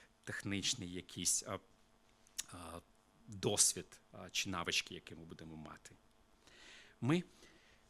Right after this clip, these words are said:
А, сьогодні читали, брат Олексій читав сьогодні, а,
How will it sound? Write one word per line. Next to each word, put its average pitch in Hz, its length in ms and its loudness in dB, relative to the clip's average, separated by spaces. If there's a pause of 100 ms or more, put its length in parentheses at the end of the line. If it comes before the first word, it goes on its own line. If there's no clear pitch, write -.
(120)
А, 107 460 0 (180)
сьогодні 113 380 2
читали, 95 520 4
брат 85 320 -4
Олексій 95 600 2
читав - 480 0
сьогодні, 90 560 -2 (1200)
а, 87 380 -6